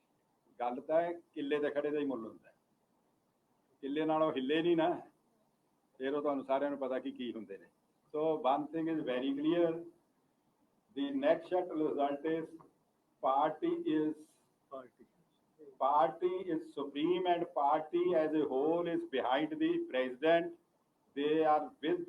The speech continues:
Speaker 1: president, they will be with president and party ਇਸ ਚੀਜ਼ the analysis karegi,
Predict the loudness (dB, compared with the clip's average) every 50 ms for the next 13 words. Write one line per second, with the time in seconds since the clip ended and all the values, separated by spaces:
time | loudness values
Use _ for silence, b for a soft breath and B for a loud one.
0 | -6 -4 -2 0 0 0 0 0 0 0 0 -4 -8 -8 -4 -2 0 0 0 -2
1 | -2 -4 -4 -4 -6 -4 -4 -2 -2 -2 -4 -2 0 0 0 0 0 0 0 0
2 | 0 -2 -8 -18 _ _ _ _ _ _ _ _ _ -6 -2 0 0 0 -2 -2
3 | 0 0 2 4 4 2 2 -2 -4 -4 -2 -2 -2 -2 -2 -2 -2 -2 0 0
4 | 0 2 0 -2 -2 -2 -4 -2 0 0 0 0 0 -2 0 0 -2 -2 -2 -2
5 | -2 0 2 2 0 2 2 2 2 2 0 -2 -6